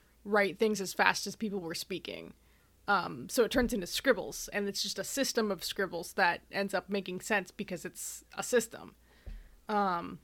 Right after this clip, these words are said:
but, uh, yeah, I didn't get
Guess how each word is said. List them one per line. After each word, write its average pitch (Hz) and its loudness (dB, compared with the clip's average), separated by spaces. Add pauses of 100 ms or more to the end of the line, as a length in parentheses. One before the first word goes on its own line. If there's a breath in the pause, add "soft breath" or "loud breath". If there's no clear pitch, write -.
(640)
but, 190 2
uh, 180 4 (120)
yeah, 190 8
I 190 8
didn't 240 -2
get 214 2